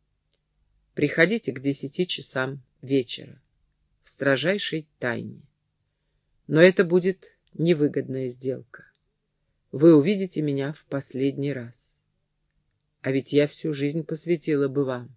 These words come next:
и вы были бы счастливы, насколько может быть счастлив неограниченный самодержец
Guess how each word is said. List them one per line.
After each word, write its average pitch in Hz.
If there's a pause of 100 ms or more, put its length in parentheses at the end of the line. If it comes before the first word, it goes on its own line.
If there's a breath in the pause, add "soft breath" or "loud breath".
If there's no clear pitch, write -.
(440)
и 175
вы 190
были 214
бы 190
счастливы, 180 (260)
насколько 160
может 156
быть 160 (160)
счастлив 175
неограниченный 156
самодержец 147